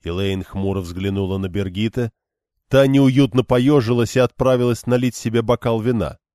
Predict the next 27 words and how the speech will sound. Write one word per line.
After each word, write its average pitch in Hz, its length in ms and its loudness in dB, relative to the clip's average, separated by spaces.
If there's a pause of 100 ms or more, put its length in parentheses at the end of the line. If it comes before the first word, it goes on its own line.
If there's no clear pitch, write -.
(540)
"Очень 170 240 -8
хорошо. - 560 -8 (680)
Она 98 260 -2
определенно 113 640 0
что-то 113 380 -2
делает 113 420 -2
правильно. 87 560 -2 (520)
Нужно 123 440 2
надеяться, 127 580 2
что - 360 -4
это 120 320 -2
будет 113 340 -2
продолжать 127 640 -2 (140)
действовать". 73 760 -10 (760)
"Миледи", 151 500 -2 (360)
произнес 95 480 -4
Переваль 98 420 -2
с - 80 -16
поклоном, 107 560 -2
протягивая 101 640 -2
Элейн 101 400 -2
один 98 320 -4
из 92 100 -4
бокалов. 82 600 -6 (520)
Она 87 300 -4
выдавила 82 480 -6
улыбку 95 680 -6